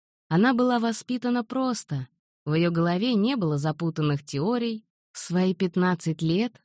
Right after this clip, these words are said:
она не потеряла детской искренности и невинности. Лори болен и одинок, а она щедро одарена домашним уютом и счастьем и готова поделиться. Её личико смягчилось,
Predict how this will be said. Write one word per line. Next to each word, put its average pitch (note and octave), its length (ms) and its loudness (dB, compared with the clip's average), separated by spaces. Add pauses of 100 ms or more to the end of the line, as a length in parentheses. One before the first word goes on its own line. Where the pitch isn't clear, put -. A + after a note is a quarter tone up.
она F3 240 2
не F#3 140 2
потеряла F#3+ 580 -2
детской F#3 480 -2
искренности G3 880 -2
и F#3+ 80 0
невинности. F#3 1040 -2 (880)
Лори A3+ 520 2
болен G#3 640 2
и D#3+ 100 0
одинок, D#3 800 0 (200)
а D#3 220 2
она F#3 320 2
щедро G#3 560 0
одарена E3 480 2
домашним E3 680 0
уютом G#3 640 -2
и F3+ 140 0
счастьем D#3 1000 -4 (320)
и G3+ 160 4
готова F3+ 800 -2
поделиться. E3+ 960 0 (680)
Её F3+ 340 4
личико G3 500 0
смягчилось, E3 960 -2